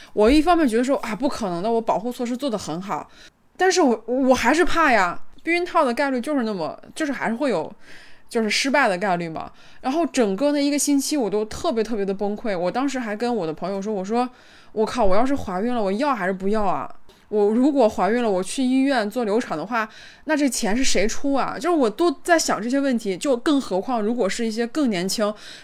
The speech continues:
十八九岁、二十出头的女孩子在经历这些事情的时候，她可能更崩溃了，她可能更没有、更没有想法。所以我觉得这些事情，不管是有了女权意识还是没有女权意识，在你，当你经历这个事情的时候，都会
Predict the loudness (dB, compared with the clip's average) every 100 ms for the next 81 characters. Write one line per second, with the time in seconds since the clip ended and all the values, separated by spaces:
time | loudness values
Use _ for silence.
0 | -20 _ -12 -2 2 2 2 0 2 2
1 | 2 -2 -2 0 2 0 -2 -10 -14 -2
2 | -2 -2 -4 -4 -4 -4 -2 0 0 -2
3 | 0 2 2 0 -2 -6 -6 -4 -4 -6
4 | -6 -4 -2 -4 -8 -20 -6 0 2 8
5 | 10 10 6 2 0 -2 -2 -2 -2 -2
6 | -6 -8 -18 -20 -4 -2 0 -2 -4 -6
7 | -6 -10 -12 -18 -20 -20 -4 0 0 2
8 | 0 0 -2 -2 -2 -2 -2 -2 0 0
9 | 0 -8 -18 -14 -6 0 0 0 -8 -14
10 | -16 -10 0 2 2 0 -2 -4 -6 -6
11 | -6 -8 -8 -6 -4 -2 -4 -10 -2 2
12 | 4 2 -2 -4 -6 -4 -6 -2 -2 -2
13 | -4 -4 -4 -2 0 0 0 -2 -4 -6
14 | -6 -8 -8 -8 -8 0 2 4 2 0